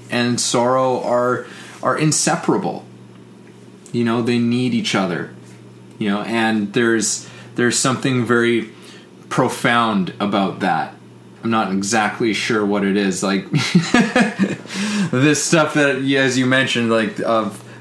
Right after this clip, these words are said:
of non-duality, of things being, like, this, this is a brand new concept for me, but I'm starting to see, I'm starting to see how that's actually kind of the case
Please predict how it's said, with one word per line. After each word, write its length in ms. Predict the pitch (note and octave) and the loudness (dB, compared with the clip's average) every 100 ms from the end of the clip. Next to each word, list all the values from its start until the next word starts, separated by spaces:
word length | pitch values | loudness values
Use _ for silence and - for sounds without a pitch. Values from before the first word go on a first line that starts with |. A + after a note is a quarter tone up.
| - | -2
of 400 | G#2+ A2 G2 G#2+ | 0 2 -2 -2
non-duality, 1080 | A#2+ A#2+ A#2+ A#2+ A2 A2 G#2 A2 A2+ G#2 G#2+ | 0 2 2 2 0 2 2 2 2 0 -2
of 140 | A2+ | -4
things 500 | - B2 A2 G2+ - - - - | -2 0 0 -4 -8 -16 -16 -6
being, 460 | A2+ A2 G#2+ G2 F#2 | 0 0 2 0 -2
like, 240 | - G2+ G2+ | -4 -4 -2
this, 220 | G#2+ - | -4 -2
this 200 | A2 G#2+ | -4 -2
is 100 | A2 | -2
a 80 | G#2 | -2
brand 340 | F#2 A#2+ B2 | 0 0 2
new 120 | A#2 | 0
concept 520 | - A2 A#2 A#2 A#2 - | 0 0 0 0 -4 -2
for 80 | G#2 | -2
me, 80 | G2 | 0
but 140 | G2+ | 0
I'm 120 | G2+ | -2
starting 420 | - A#2+ A2+ A2+ | -2 0 0 -2
to 100 | A2 | -4
see, 560 | G2+ - A#2 A2 G2 F#2+ - - - - - - - - - - - - - - | -4 0 2 2 0 -2 -12 -20 -20 -20 -20 -20 -20 -20 -20 -20 -20 -20 -20 -6
I'm 180 | A2+ A2+ | -4 -2
starting 480 | - - C#3 D3+ D3 | -2 2 2 2 0
to 100 | C3+ | -2
see 300 | - C#3 C3+ | 0 2 2
how 420 | A#2+ A#2 A2 G2 - | 2 2 0 -4 -2
that's 360 | B2 A2+ - - | 0 0 0 -2
actually 480 | A#2 A#2+ - - B2 | 0 0 -2 0 0
kind 320 | - B2 B2 | 0 0 0
of 140 | A2 G2+ | 0 -2
the 80 | |
case 760 | - C3 A#2+ F2+ - - - | -4 -2 0 -2 -2 -6 -8